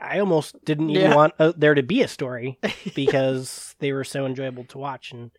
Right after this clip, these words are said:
Speaker 1: you know, having to get the background of what was going on. Maybe that's why I was so confused at the end, because I didn't care <laughs> during those segments.
Speaker 2: <laughs> Yeah.
Speaker 1: But,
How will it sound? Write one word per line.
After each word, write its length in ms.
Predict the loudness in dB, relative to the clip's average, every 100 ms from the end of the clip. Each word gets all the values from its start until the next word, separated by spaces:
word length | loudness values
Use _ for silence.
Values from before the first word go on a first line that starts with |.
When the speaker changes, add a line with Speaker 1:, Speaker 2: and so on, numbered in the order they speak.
| _ _ _ _ _ _
Speaker 1:
you 80 | -12
know, 200 | -10 -10 -10
having 260 | -8 -6
to 60 | -6
get 180 | -8 -10
the 60 | -10
background 480 | -10 -10 -10 -10
of 120 | -10 -12
what 160 | -12
was 140 | -14 -12
going 240 | -12 -10
on. 320 | -10 -10 -10 -14 _ _ _ _ _ _ _ -2
Maybe 240 | 4 6
that's 180 | 6 6
why 80 | 2
I 80 | 2
was 100 | 0
so 120 | -6
confused 720 | -4 -4 -2 -4 -4 -10 -18 _ -8
at 140 | -6
the 140 | -2
end, 220 | -2 -2 -4
because 640 | -4 -2 -2 -4 -8 -16 _ _ _ -8
I 120 | -4
didn't 200 | -4 -2
care 480 | 0 2 0 -4 -12 _
<laughs> 200 | _ -2
during 280 | 4 6 6
those 380 | 6 8 8 8
segments. 840 | 2 -4 0 2 2 0 0 -8 -14 -20 -20 -14
Speaker 2:
<laughs> 200 | -10 -2
Yeah. 120 | -2 -2 -4 -6 -8 -20 -20 _ _ _ -20 _ _ 0
Speaker 1:
But, 320 | 2 2 0